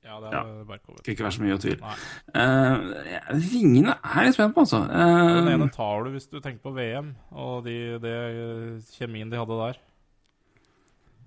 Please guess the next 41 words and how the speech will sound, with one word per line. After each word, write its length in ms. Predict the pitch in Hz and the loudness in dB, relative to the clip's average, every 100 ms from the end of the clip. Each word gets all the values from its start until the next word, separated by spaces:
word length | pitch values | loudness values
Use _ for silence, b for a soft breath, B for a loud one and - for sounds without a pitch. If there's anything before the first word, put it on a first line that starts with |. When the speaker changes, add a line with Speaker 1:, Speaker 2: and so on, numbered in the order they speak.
| _ 151 | _ -4
Speaker 2:
Barkov, 360 | 127 117 131 123 | -4 -2 -2 0
er 140 | 110 | 0
det 160 | 98 117 | 0 2
Line, 300 | 113 101 135 | 2 2 4
eller? 220 | 233 285 160 | 6 6 4
Speaker 1:
Ja. 160 | 120 113 - _ _ _ _ _ - | -6 -8 -10 _ _ _ _ _ -2
Speaker 2:
Ja. 240 | 120 135 - _ _ _ _ _ _ _ _ _ _ _ _ _ _ - | 2 2 0 _ _ _ _ _ _ _ _ _ _ _ _ _ _ -20
Så, 180 | - 120 | -12 -8
så, 120 | 139 147 | -2 2
ja, 100 | 156 | 4
for 100 | 156 | 4
den, 120 | 170 | 4
den 200 | 175 160 | 4 2
trodde 180 | 165 135 | 4 4
jeg, 120 | 110 | 4
men 100 | 131 | 4
jeg, 200 | 160 170 | 4 2
som, 120 | 175 180 190 185 185 | 0 -2 -2 -2 0
om 120 | 170 | 2
du 80 | 165 | 6
setter 340 | 160 135 - 165 | 6 4 2 2
da 120 | 156 151 | 6 8
en, 200 | 156 151 | 8 8
eh, 500 | 156 151 160 160 160 | 6 4 2 -2 -4
det 80 | 175 | 0
er 80 | 165 | 4
mulig 280 | 165 143 139 | 8 8 8
de 60 | |
plasserer 380 | 151 156 147 135 | 6 4 4 6
en 120 | 143 | 8
Granlund 460 | 147 143 123 123 135 | 8 6 4 2 2
eller 120 | 139 | 4
en 100 | 139 | 2
Koivu 360 | 147 127 131 135 | 2 0 2 0
på 100 | 139 | 2
en 80 | 139 | 4
ving, 140 | 147 | 4
kanskje 200 | 151 147 | 4 2
Teravainen 480 | 147 135 127 123 135 | 2 4 4 2 2
kommer 240 | 135 135 139 | 2 2 0
opp. 180 | 147 | -2